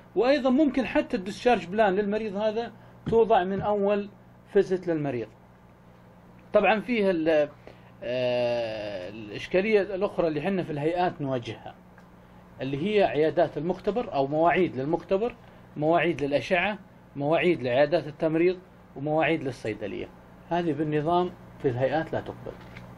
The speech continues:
ومع ذلك احنا بنحاول انه نمشي وكذا، لكن الآن مع التشدد في أوامر الإركاب لن نستطيع إعطاء تذاكر للمريض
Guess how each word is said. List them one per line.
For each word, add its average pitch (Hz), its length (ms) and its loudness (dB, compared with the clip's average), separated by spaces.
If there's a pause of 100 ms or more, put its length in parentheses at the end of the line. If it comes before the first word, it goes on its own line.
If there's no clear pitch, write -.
(720)
ومع 127 180 0
ذلك 170 320 4
احنا 180 320 2
بنحاول 156 800 4
انه 139 200 0
نمشي 170 520 0
وكذا، 175 440 2 (320)
لكن 147 380 0
الآن 123 500 0
مع 127 120 0
التشدد 131 480 -2
في 120 180 -4
أوامر 147 260 2
الإركاب 147 460 4 (460)
لن 160 200 0
نستطيع 139 680 0
إعطاء 147 360 4
تذاكر 127 520 -2
للمريض 123 540 2